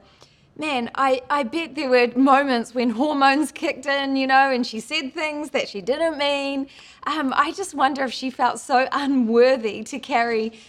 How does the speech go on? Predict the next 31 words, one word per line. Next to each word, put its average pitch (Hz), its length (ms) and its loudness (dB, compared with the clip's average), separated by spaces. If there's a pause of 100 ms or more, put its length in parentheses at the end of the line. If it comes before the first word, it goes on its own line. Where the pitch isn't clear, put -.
(120)
um, 226 260 0
Christ 254 640 -2
within 240 640 -2
her. 208 380 -6 (400)
Um, 269 200 2
but 294 260 2
by 311 220 2
faith, 320 580 -4
she - 240 -8
continued 233 580 -4
to 214 120 -10
carry 190 400 -6
him, 190 420 -12 (340)
believing 330 680 2
again 269 400 -4
what 247 160 -2
the 247 160 -4
angel 254 340 -2
said 247 300 -8
to 269 120 -8
her, 220 200 -4 (320)
"Do 294 200 -4
not 330 320 2
be 349 160 -2
afraid. 254 760 0 (320)
You 269 300 2
have 349 180 -2
found 311 400 0
favor 269 340 0
with 240 220 -2
God." 240 420 2